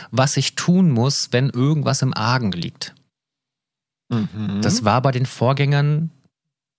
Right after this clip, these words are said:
Speaker 1: bei mir nicht der Fall. Vielleicht habe ich damals auch gewisse Dinge noch nicht so richtig verstanden. Das kann natürlich auch sein. Das möchte ich nicht <laughs> ausschließen. Aber,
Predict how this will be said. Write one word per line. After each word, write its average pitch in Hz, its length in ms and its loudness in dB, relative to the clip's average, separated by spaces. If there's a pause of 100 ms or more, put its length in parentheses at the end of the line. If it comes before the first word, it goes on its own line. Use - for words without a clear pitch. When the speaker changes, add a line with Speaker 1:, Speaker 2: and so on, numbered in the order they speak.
(220)
Speaker 1:
bei 101 100 0
mir 117 380 2
nicht 110 380 0
der 160 100 2
Fall. 175 420 0 (640)
Vielleicht 120 340 2
habe 123 120 4
ich 117 80 0
damals 120 300 2
auch - 80 -4
gewisse 113 320 -2
Dinge 107 240 -2
noch 98 180 -2
nicht 101 140 -4
so 101 100 -2
richtig 92 280 -6
verstanden. 104 760 0
Das - 200 -2
kann 98 140 -2
natürlich - 420 -4
auch - 220 -10
sein. 104 380 0
Das 135 160 0
möchte 107 180 -2
ich 98 100 -6
nicht - 180 -6
<laughs> - 20 -10
ausschließen. 170 720 -2
Aber, 110 440 0